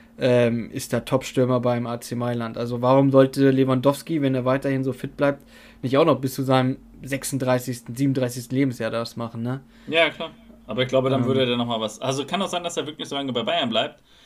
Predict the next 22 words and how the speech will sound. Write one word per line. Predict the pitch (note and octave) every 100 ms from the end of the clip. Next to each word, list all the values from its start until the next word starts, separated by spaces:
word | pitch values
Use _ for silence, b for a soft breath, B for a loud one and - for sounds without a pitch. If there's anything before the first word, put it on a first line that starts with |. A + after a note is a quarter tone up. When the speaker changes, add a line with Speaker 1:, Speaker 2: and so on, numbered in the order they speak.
| b
Speaker 2:
So, | - B2
weil |
Bayern | B2 C3 C#3
hat | C#3 B2+
dann | B2
keinen | B2+ A#2+
Stress, | C3+ D3
sich | C3
da | B2 B2
irgendwie | A#2+ C3
nochmal | B2 B2 A#2
einen | G#2+ A#2+
neuen | A2+ A2+
ranzuholen. | A2+ F#3 - A2+ A2+ B2+
Und | A#2 A2
das | G#2+
Gehalt | A#2 G#2 B2+ B2+
wird | B2+
ja | G#2+
auch | A2+ C#3
nicht | A2+
utopisch | - G#2 A2+ G#2+ C3 -